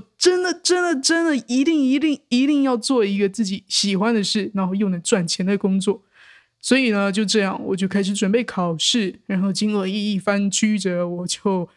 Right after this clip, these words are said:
也如愿的考到 School of Visual Art，纽约视觉艺术学院的纯艺术硕士，然后我就去了嘛。再来另外一个也是呼唤了我，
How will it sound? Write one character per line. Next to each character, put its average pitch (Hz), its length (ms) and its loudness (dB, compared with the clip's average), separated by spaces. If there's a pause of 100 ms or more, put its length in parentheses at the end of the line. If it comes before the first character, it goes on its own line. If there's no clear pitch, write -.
(120)
也 226 120 2
如 285 200 2
愿 330 160 2
的 220 80 0
考 196 220 -4
到 196 280 0
School 214 420 0
of - 280 -6
Visual 208 320 0
Art， 190 220 -2 (220)
纽 196 180 2
约 240 100 2
视 240 240 2
觉 190 160 0
艺 220 160 -2
术 202 160 0
学 190 300 0
院 214 260 2
的 - 160 -2
纯 - 260 -2
艺 240 160 0
术 202 140 -4
硕 190 320 0
士， - 240 -6 (340)
然 190 120 -4
后 185 80 0
我 185 40 -2
就 185 120 -2
去 247 200 2
了 196 120 -2
嘛。 - 160 -6 (320)
再 269 160 2
来 214 160 0
另 294 240 2
外 254 120 0
一 202 120 0
个 196 100 2
也 185 140 -2
是 202 440 -2
呼 269 220 2
唤 247 240 0
了 196 100 0
我， - 300 -4